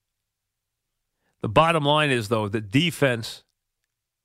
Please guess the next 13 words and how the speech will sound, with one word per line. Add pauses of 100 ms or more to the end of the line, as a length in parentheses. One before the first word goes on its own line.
(960)
leaves
you
gasping
right
now,
saying, (280)
"I
can't
see
this
defense
doing (160)
anything."